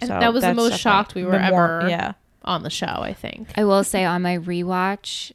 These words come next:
Speaker 3: I skipped that episode.
Speaker 1: I wouldn't
Speaker 2: Yeah.
Speaker 1: watch it again.
Speaker 3: I can't
Speaker 1: It's
Speaker 3: do
Speaker 2: I
Speaker 3: too
Speaker 1: too
Speaker 2: wouldn't
Speaker 1: much.
Speaker 2: rewatch it, but it just stands out
Speaker 3: Yeah.
Speaker 2: to me as, like, one of those episodes of a show that, like,
Speaker 1: Yep.
Speaker 2: sticks with you.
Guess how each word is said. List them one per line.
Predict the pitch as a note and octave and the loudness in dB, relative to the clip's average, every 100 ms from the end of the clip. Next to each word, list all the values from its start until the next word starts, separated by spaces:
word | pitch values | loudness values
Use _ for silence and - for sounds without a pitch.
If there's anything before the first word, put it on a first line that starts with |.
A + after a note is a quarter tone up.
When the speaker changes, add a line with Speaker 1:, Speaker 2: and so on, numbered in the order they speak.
| - | -12
Speaker 3:
I | F3+ E3+ E3+ | -8 -6 -8
skipped | E3 - D#3 | -10 -12 -12
that | - - | -10 -12
episode. | - - F3+ | -14 -10 -4
Speaker 1:
I | G3 | -2
wouldn't | F3+ E3+ F3 | -2 -4 -6
Speaker 2:
Yeah. | |
Speaker 1:
watch | E3 D#3 | -6 -8
it | F3 | -12
again. | F#3 F#3 | -12 -10
Speaker 3:
I | F3+ | -8
can't | G#3 E3 | -6 -6
Speaker 1:
It's | - | 0
Speaker 3:
do | |
Speaker 2:
I | C4+ | 2
Speaker 3:
too | |
Speaker 1:
too | D4+ | 2
Speaker 2:
wouldn't | F4 - | 2 2
Speaker 1:
much. | D#4 C4 | 4 6
Speaker 2:
rewatch | A3 A#3+ - | 8 6 4
it, | D4+ | 2
but | B3+ | 2
it | A3 | 2
just | A#3 - | 0 -4
stands | - G#3+ G3+ G3 | -2 0 0 0
out | F3+ F3 | 0 0
Speaker 3:
Yeah. | F3+ G3+ | 2 2
Speaker 2:
to | |
me | F3 | 0
as, | F3 F3 | -2 -2
like, | E3 | -4
one | E3+ F3 | -2 -2
of | F3+ | 0
those | F3+ E3+ E3 | -2 -4 -8
episodes | F3+ F3 F3 E3 | -10 -8 -8 -8
of | - E3 | -10 -8
a | |
show | E3 - F3 E3 D#3+ | -8 -4 -2 -2 -2
that, | D3+ - | -6 -8
like, | D#3 C#3+ G#3+ | -6 -6 -6
Speaker 1:
Yep. | A#3 C4 | -6 -4
Speaker 2:
sticks | F3 - A3+ | -6 -6 -14
with | A3+ | -10
you. | C4 C4+ C#4+ | -6 -4 -6